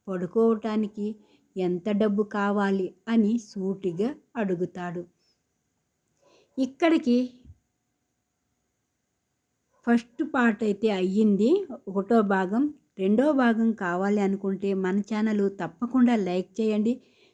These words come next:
సపోర్ట్ చేయండి, ఫ్రెండ్స్కి షేర్ చేయండి. ఈ స్టోరీ ఫుల్ వాచ్ చేయండి, చాలా చాలా బాగుంటుంది. చాలా ఉన్నాయన్నమాట, చాలా పెద్ద కా-, స్టోరీ. అసలు వీళ్ళిద్దరూ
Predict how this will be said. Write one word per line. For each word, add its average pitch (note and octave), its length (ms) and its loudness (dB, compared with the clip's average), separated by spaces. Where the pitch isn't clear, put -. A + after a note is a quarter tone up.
సపోర్ట్ A3 500 2
చేయండి, A3 540 4
ఫ్రెండ్స్కి A3 440 2
షేర్ G#3 320 2
చేయండి. G3+ 460 0
ఈ A3+ 180 4
స్టోరీ A3+ 540 2
ఫుల్ A3+ 440 2
వాచ్ G3+ 460 4
చేయండి, G3 540 -2
చాలా A3+ 400 -2
చాలా G#3 400 -2
బాగుంటుంది. F#3 720 0
చాలా A#3 600 4
ఉన్నాయన్నమాట, G3 720 2
చాలా G#3+ 340 0
పెద్ద G3+ 340 -2
కా-, F#3 340 -4
స్టోరీ. G3+ 460 2
అసలు C4 320 4
వీళ్ళిద్దరూ A3 600 4